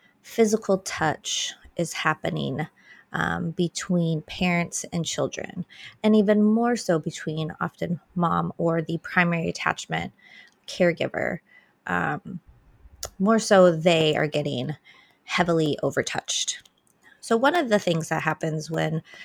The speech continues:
you're nursing a baby or you're cuddling with, you know, your little one is oxytocin is being released, right? So that's that good feeling hormone. It's the bonding hormone.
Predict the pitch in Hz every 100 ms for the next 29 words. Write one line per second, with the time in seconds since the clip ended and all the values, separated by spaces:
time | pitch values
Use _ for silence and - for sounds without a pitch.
0 | - 165 156 156 - 165 160 160 160 175
1 | 175 170 170 165 165 165 165 - _ -
2 | 156 156 151 - 160 165 156 156 151 151
3 | - - 160 151 139 - 160 156 - 170
4 | 165 156 151 143 156 - - - _ -
5 | 196 190 185 175 - - _ _ _ _
6 | _ _ _ - 254 - 262 - 247 -
7 | 160 151 - 147 139 135 - - - -
8 | - - - - - - - - 214 226
9 | - 220 214 214 214 - 233 - - 247
10 | - - 233 220 160 139 139 131 123 143
11 | 165 - 175 151 156 175 180 147 139 135
12 | 143 147 156